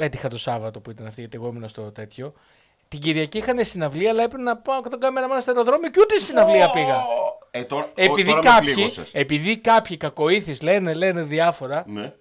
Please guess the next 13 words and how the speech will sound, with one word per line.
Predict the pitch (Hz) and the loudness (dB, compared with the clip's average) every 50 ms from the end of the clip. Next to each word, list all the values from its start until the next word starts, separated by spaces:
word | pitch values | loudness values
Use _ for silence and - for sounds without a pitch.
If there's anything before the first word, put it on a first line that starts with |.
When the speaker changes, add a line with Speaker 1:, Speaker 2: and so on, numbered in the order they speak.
| _ | _
Speaker 1:
έτσι, | - 151 147 - - 139 - _ _ _ _ | -16 -14 -14 -12 -14 -14 -16 _ _ _ _
ο | - 113 113 104 | -16 -14 -14 -14
σκληρά | - - - 123 123 131 156 | -14 -14 -12 -10 -6 -4 -2
εργαζόμενος | 185 208 196 175 147 131 117 127 135 131 123 123 123 139 175 135 95 | 0 0 0 -2 -4 -6 -4 -4 -4 -4 -4 -6 -8 -8 -8 -8 -6
Speaker 2:
Ναι. | 104 110 147 - - _ | -6 -8 -8 -10 -12 _
Speaker 1:
θυσίασε | - - 151 147 - - - - 233 247 240 202 156 - - - 123 113 | -14 -8 -8 -6 -4 -4 -4 -2 -2 0 2 2 2 0 0 -4 -10 -10
το | - - 113 - - | -10 -12 -14 -12 -12
sprint | - 170 165 165 | -10 -10 -10 -10
και | 143 131 | -12 -12
τους | - 127 120 | -12 -12 -10
Metallica | 120 110 135 143 143 - 131 123 | -8 -6 -6 -6 -6 -8 -10 -10
για | 120 127 120 | -10 -10 -10
να | 117 117 117 113 | -10 -10 -12 -14